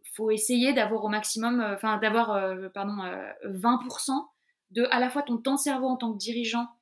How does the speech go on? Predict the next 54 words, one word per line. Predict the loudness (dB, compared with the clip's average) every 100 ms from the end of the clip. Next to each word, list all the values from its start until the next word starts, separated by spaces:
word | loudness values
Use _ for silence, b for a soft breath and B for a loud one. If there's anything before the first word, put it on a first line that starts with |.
| _ _ -2
et, | 4 6 6
euh, | 4 2 0 -2
des | -2
ressources, | 0 0 0 -2 -4 -4
des | -2
moyens, | 0 0 0 0 0 0 -4
et | -10 _ -12
c'est | -10
un, | -8
c'est | -6 -6
des |
gros | -4 -2 -4
ordres | -4
de | -6
grandeur, | -4 -6 -8 -10 b b b b b -6
hein, | -2 -2
euh, | -4 -6 -8 -10 -14 -12 -8
euh, | -6 -2
sur | 0 2 2
la | 2
préparation | 0 0 2 2 2 0 0
du | -4
futur, | -6 -4 -4 -6 _ _
où | 0
là, | 0
t'es | 0 -4 -2
plus | 2
du | 2 2
tout | 2
dans | 2
les | 2
mêmes | 0
modes | -2 -4
de, | -6
de, | -6 -8 -6 -6 -6
de, |
de | -8
décision. | -8 -8 -10 -20 _ _ _
Tu | -6 -2
peux | -2
pas | 2 2
demander, | 2 2 2 -2
enfin, | -2 -6 -8
vu | -6
que |
t'es | -4 -4
dans | -4
de | -2
l'incertain, | -2 -2 -4 -2 -2 -2
t'es | -2
dans | -2
de |
l'inconnu, | -2 -2 0 0 0
c'est | -2 -4